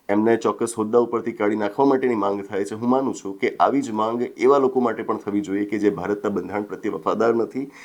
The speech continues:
એને બદલવા માટેની વાત કરતા હોય છે, એના વિશે ગમે તેમ બોલતા હોય છે.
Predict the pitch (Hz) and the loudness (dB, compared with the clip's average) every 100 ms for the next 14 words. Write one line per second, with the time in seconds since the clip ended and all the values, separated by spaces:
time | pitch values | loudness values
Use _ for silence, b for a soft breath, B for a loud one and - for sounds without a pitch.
0 | B - 160 160 170 165 143 123 123 110 | B 2 2 4 6 6 6 2 2 2
1 | 101 - 98 90 90 82 87 - 95 107 | 0 0 -4 -2 -4 -4 -6 -6 -6 -4
2 | 104 120 139 139 101 95 90 85 85 85 | -4 2 4 4 2 0 -2 -2 -6 -4
3 | 85 - | -6 -4